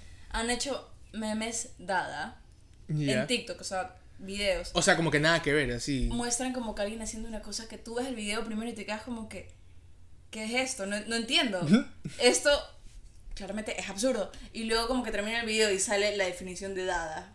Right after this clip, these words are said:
Speaker 1: Toda la definición así completa y tú te quedas arte, así.
Speaker 2: Y, y bueno, o sea, a ver,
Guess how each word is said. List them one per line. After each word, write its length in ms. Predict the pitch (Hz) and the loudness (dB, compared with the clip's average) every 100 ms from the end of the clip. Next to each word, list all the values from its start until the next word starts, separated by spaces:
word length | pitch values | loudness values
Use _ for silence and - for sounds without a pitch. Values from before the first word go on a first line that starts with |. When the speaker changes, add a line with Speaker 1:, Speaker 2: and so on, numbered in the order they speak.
| - - - | -20 -18 0
Speaker 1:
Toda 180 | 226 233 | 6 8
la 100 | 247 | 8
definición 540 | 247 208 190 214 190 | 6 2 2 0 -2
así 160 | 180 190 | -2 -6
completa 500 | 180 180 196 196 190 | -8 -6 -2 -2 -2
y 60 | 165 | -10
tú 100 | - | -10
te 180 | 202 | -10
quedas 460 | 202 202 208 - - - - - - - - - - | 2 6 6 4 -6 -18 -20 -20 -16 -16 -16 -16 -4
arte, 480 | 180 175 - 175 175 | -2 -2 -6 -10 -6
así. 380 | 190 208 190 175 - - - - - 160 | -4 -4 -4 -6 -14 -16 -20 -18 -6 4
Speaker 2:
Y, 560 | 160 160 156 151 147 | 6 8 8 6 4
y 160 | 165 156 | 4 2
bueno, 400 | 151 220 294 202 | 4 4 4 4
o 40 | 151 | 2
sea, 320 | 151 147 - | 4 2 2
a 100 | 151 156 | 4 6
ver, 320 | 151 139 | 6 4